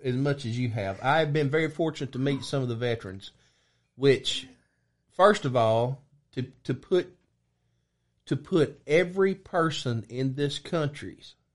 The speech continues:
life ahead of your own and go spend years away from your family, have children that you don't see until they're out of their infancy. And then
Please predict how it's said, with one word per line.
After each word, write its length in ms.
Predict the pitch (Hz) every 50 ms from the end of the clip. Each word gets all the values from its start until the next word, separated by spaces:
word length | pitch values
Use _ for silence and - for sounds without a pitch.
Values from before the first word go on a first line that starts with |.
| _ _ _ _
life 640 | - 113 117 131 135 131 104 95 - - - - - _ _ _ _ _ _ _ _ _ _ _ _ _ _ _ _ _ _ _ _ _ -
ahead 300 | 104 107 104 131 135 135
of 120 | 135 131 139
your 200 | 139 135 139 143
own 300 | 147 135 104 - - - _ _ _ _ _ _ _ _ _ _ _ _ _ _ _ _ _ _ _ _ _ _ _ _ _ -
and 160 | 123 127 127
go 160 | 135 147 147
spend 640 | 147 143 - - - 160 160 151 143 131 120 113 110
years 560 | 113 123 143 165 165 156 143 120 113 110 104
away 320 | - 113 113 113 123 123 123
from 220 | 120 - 120 113 120
your 120 | 123 120
family, 440 | 123 - 127 127 131 120 107 92 90
have 360 | 90 123 143 139 131 - -
children 760 | - - - - 226 233 226 214 170 131 113 101 98 101 107 - _ _ _ _ _ _ _ _ _ _ _ _ _ _
that 220 | - 123 123 - -
you 80 | 180
don't 240 | 170 170 165 131 110
see 360 | - - - 156 151 139 127
until 360 | 117 110 107 - - 143 135 127
they're 220 | 131 123 120 101
out 200 | 127 143 160 160
of 40 | 160
their 140 | 156 147 120
infancy. 580 | 90 131 139 135 131 - 101 92 _ _ _ _ _ _ _ _ _ _ _ _ _ _ _ _ _ _ _ _ _ _ _ _ _ _ _ -
And 160 | 139 139 143 147
then 340 | 160 160 151 143 131 117